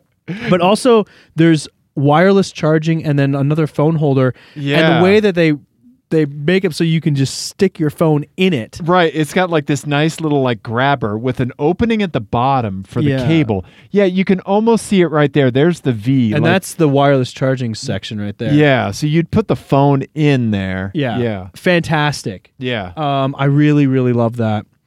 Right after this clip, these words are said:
Speaker 2: Um, that, that's really, really cool. And then the, the way that the whole, uh, center console moves
Speaker 1: Yeah,
Speaker 2: around.
Speaker 1: slides around and
Speaker 2: You can reconfigure it with one hand,
Speaker 1: Yeah, oh,
Speaker 2: um,
Speaker 1: easy, yeah.
Speaker 2: while you're driving if you need
Speaker 1: Yep.
Speaker 2: to,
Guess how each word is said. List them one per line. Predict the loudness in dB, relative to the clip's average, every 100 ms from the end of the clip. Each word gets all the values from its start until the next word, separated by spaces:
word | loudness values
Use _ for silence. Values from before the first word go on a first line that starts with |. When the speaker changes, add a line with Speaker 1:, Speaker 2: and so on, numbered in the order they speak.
| _ _ _ -8
Speaker 2:
Um, | -2 0 2 0 -2 -6 _ _ _ _ _ _ _ _
that, | -4 -4 -6 -4
that's | -2 -2 -2
really, | 0 0 0
really | 0 -2 -4
cool. | -6 -6 -4
And | 0 2
then | 2
the, | 0 0
the | 0
way | 2 2 2
that | 0
the | -2
whole, | 0 2 2 0 -2 _ _ _ _
uh, | -2 0 0 -2 -4
center | -4 -2
console | -2 -4
moves | -2 0 2 2 0
Speaker 1:
Yeah, | 0 0
Speaker 2:
around. | 2 2 2
Speaker 1:
slides | 0 -2 0 0 -2
around | -2 -2 0 0 0 -2 -4 -4
and | -4
Speaker 2:
You |
can | -2 -2
reconfigure | -2 -2 -2 -4 -4 0 2
it | 2
with | 0 -2
one | 0 -2 -2
hand, | -2 -2 -2 -2
Speaker 1:
Yeah, | -6 -8 -2
oh, | -2 -2 0
Speaker 2:
um, | 0 2 2 0
Speaker 1:
easy, | -2
yeah. | -8 -10 -10 -4
Speaker 2:
while | 0 2
you're | 2 2
driving | 0 0 0 -2
if | -4 -4
you |
need | -4 -4 -2
Speaker 1:
Yep. | 0
Speaker 2:
to, | 0 -2